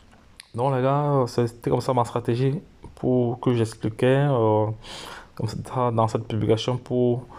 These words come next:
euh, s'il y en a aux uns aux autres que, euh,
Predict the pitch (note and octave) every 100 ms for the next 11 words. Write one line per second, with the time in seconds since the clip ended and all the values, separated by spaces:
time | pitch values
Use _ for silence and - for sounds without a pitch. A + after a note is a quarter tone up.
0 | - - - - - - A#2 A#2 A2+ A2+
1 | A2+ A2+ - - - - - - - -
2 | - - - A2 A#2+ A#2+ A#2+ A#2 A2+ A#2
3 | A#2+ A2+ A#2+ A#2 G#2+